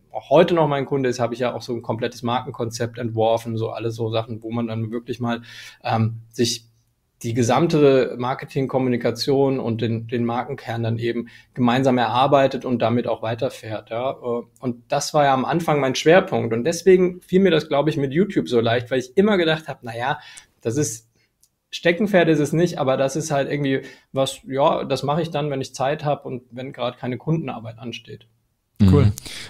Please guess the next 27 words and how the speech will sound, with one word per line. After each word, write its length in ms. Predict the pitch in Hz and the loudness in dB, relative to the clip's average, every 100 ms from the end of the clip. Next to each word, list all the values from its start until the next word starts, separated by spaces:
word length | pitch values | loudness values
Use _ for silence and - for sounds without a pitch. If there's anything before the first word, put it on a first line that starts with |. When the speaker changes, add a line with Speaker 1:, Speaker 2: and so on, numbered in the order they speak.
| - | -2
Speaker 3:
Ähm, 360 | 120 117 120 117 | 4 6 6 6
du 100 | 120 | 4
hast 120 | 131 | 6
ja 240 | 196 147 - | 4 4 2
von 180 | - | 2
deinem 120 | 123 117 | 4 4
ersten 240 | 113 127 | 4 4
großen 240 | 107 113 | 4 6
Meilenstein 420 | 98 98 110 110 101 | 8 6 4 4 4
quasi 320 | 110 98 98 | 4 6 6
schon 140 | 101 | 6
erzählt, 360 | 98 - 104 101 - | 4 6 4 2 2
wo 100 | 92 | 4
das 180 | 92 | 4
Zoom-Video 460 | 92 98 98 90 92 | 6 4 6 4 2
quasi 380 | - 90 87 85 | 4 4 6 6
online 240 | 92 90 | 6 6
ging. 140 | 85 87 | 4 4
Kannst 280 | 110 113 | 4 4
du 100 | 127 | 4
uns 160 | 113 120 | 4 4
mal 220 | 120 113 | 4 4
so 100 | 110 | 6
ein 80 | 107 | 4
bisschen 320 | 120 123 110 | 4 4 4
in 140 | 110 107 | 6 6
die, 240 | 107 107 | 6 4